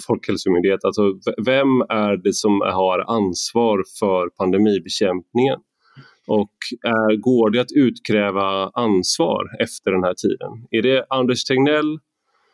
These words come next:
Eh, är, är Johan Carlsson? Är det Stefan Löfven? Eh, vem är det som... För att det blir ju en,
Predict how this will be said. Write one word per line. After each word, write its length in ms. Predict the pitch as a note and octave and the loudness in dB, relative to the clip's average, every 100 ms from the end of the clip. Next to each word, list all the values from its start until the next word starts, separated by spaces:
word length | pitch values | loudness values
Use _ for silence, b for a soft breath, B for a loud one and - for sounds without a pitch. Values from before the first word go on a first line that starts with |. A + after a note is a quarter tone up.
| _ _ _ | _ _ _
Eh, 500 | G#2+ G#2 G2+ G2+ G2+ - - | 0 2 2 0 0 -2 -2
är, 260 | A#2 A#2 | -2 0
är 80 | A#2+ | 0
Johan 320 | A2 A2 G#2+ | 2 2 2
Carlsson? 840 | - C#3 B2+ B2 - C3+ C3 C3 D#3 - - | 0 0 2 0 0 2 0 -2 -10 -10 -4
Är 120 | G#2 | -2
det 100 | G2+ | 0
Stefan 360 | - G#2 G2+ | -2 -2 0
Löfven? 640 | F#2 F2+ C3+ C#3+ C3+ C3 B2+ B2 - _ | 0 0 0 2 2 2 0 -4 -12 _
Eh, 540 | G#2+ G2 F#2+ F#2 F#2 F#2 - G#2 G#2+ | 0 2 2 0 -2 -4 -10 -6 0
vem 320 | C3+ B2+ A#2 | 4 4 4
är 220 | A2 G2+ | 2 0
det 100 | G2+ | 0
som... 380 | - G2+ G2 F#2+ | 2 2 2 0
För 60 | A#2+ | -4
att 80 | A2 | -2
det 80 | G#2+ | 0
blir 240 | B2 C3+ | 2 2
ju 60 | C3+ | 4
en, 260 | B2 A2+ | 4 2